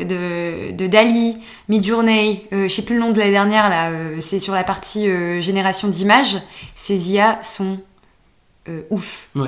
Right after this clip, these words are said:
Speaker 1: Enfin, c'est, ça te donne un résultat. Donc ça, euh,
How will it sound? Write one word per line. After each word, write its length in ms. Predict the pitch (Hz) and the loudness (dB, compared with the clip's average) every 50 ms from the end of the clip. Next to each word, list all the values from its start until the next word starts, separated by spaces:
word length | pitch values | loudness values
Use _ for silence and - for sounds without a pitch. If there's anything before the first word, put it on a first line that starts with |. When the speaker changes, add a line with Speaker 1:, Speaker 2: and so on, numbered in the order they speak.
| - - | -6 -8
Speaker 1:
Enfin, 460 | 185 175 170 165 156 156 156 160 160 - | -10 -8 -8 -8 -8 -10 -12 -12 -14 -12
c'est, 420 | 165 - - - - 180 175 170 165 | -10 -10 -8 -8 -6 -6 -6 -6 -6
ça 160 | 165 - 175 | -8 -10 -10
te 80 | - | -8
donne 180 | 175 175 185 190 | -6 -4 -4 -4
un 140 | 185 175 165 | -4 -4 -6
résultat. 380 | 165 170 165 165 - 202 208 | -8 -8 -8 -6 -4 -4 -2
Donc 180 | 202 196 185 185 | -2 -2 -4 0
ça, 240 | - 262 254 269 262 262 - - - - - - - - _ - | 4 4 4 4 4 0 -8 -12 -12 -12 -14 -16 -18 -16 _ -4
euh, 220 | 196 196 185 180 | -2 0 0 -2